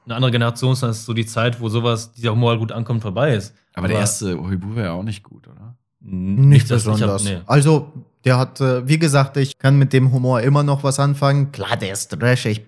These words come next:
Speaker 3: brauchen wir nicht drüber reden, aber
Speaker 2: Ja. Ja, Geschmacksfrage am Ende, ne?
Speaker 3: Richtig,
Speaker 2: Aber
Speaker 3: ja.
Speaker 2: die, aber jetzt zu sagen, die alten Bulli-Filme wären schlecht, ist halt unvermessen so, weil die sind nicht schlecht, die sind
Speaker 3: Eben.
Speaker 2: halt einfach aus ihrer
Speaker 3: Die
Speaker 2: Zeit.
Speaker 3: sind
Speaker 1: Eben, aber
Speaker 3: einfach nicht zeitgemäß.
Speaker 1: das ist es halt, das meine ich halt, dass, dass ich halt jetzt nicht verstehe, warum der jetzt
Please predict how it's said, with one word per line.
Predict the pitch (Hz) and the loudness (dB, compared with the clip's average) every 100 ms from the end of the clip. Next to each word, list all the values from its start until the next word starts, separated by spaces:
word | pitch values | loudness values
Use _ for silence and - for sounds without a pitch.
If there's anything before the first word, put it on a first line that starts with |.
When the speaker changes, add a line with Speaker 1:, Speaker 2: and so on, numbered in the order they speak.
| - | -10
Speaker 3:
brauchen | - 117 127 139 | 0 2 4 2
wir | 117 | -2
nicht | 120 120 | -2 0
drüber | 131 113 107 | 0 2 2
reden, | 135 160 117 110 | 4 2 0 -2
aber | 98 107 107 | -2 -2 -4
Speaker 2:
Ja. | 80 - _ _ - | -6 -14 _ _ -4
Ja, | 123 | -2
Geschmacksfrage | 131 120 127 117 - 85 82 | -2 -2 -2 -2 -4 -4 -4
am | 82 | -4
Ende, | - - - | -4 -4 2
ne? | |
Speaker 3:
Richtig, | 135 123 135 117 131 | 2 4 0 0 0
Speaker 2:
Aber | 117 | 0
Speaker 3:
ja. | 120 | 0
Speaker 2:
die, | 120 | -2
aber | 117 127 101 | -4 -4 -4
jetzt | 123 120 | -6 -6
zu | - | -4
sagen, | 117 120 123 | 0 0 0
die | 110 107 - - | -2 -4 -6 -6
alten | 123 123 | -4 -4
Bulli-Filme | 120 127 - 123 110 | -4 -4 -4 -4 -4
wären | 113 | -4
schlecht, | 107 120 120 - | -4 -6 -8 -8
ist | - | -6
halt | 107 101 | -6 -6
unvermessen | 113 - 90 76 - - | -8 -8 -8 -8 -10 -12
so, | - - - | -16 -18 -12
weil | 101 87 | -12 -12
die | 85 - | -14 -12
sind | 113 127 | -8 -6
nicht | 98 | -8
schlecht, | - - - - | -16 -16 -18 -10
die | |
sind | - 160 | 0 2
Speaker 3:
Eben. | 131 | 2
Speaker 2:
halt | 104 | -2
einfach | 101 101 104 | -6 -10 -8
aus | 113 - | -8 -8
ihrer | 120 | -8
Speaker 3:
Die | 113 | -2
Speaker 2:
Zeit. | 160 | 2
Speaker 3:
sind | 156 | 4
Speaker 1:
Eben, | 214 156 | 4 6
aber | - | 4
Speaker 3:
einfach | 131 247 247 | 4 2 0
nicht | 226 220 | -2 -2
zeitgemäß. | - 240 175 139 120 | -4 -4 0 2 2
Speaker 1:
das | 139 | 0
ist | 165 143 | 0 -2
es | |
halt, | 120 | 0
das | 123 | 0
meine | 147 151 | 2 2
ich | 139 | 4
halt, | 120 | 2
dass, | 113 - | 0 -8
dass | 127 120 | -8 -4
ich | |
halt | 123 | -2
jetzt | 117 139 | -2 -2
nicht | 147 | -2
verstehe, | 143 135 | -2 -2
warum | 123 120 120 | 0 0 0
der | 135 | 0
jetzt | 165 - | 0 -2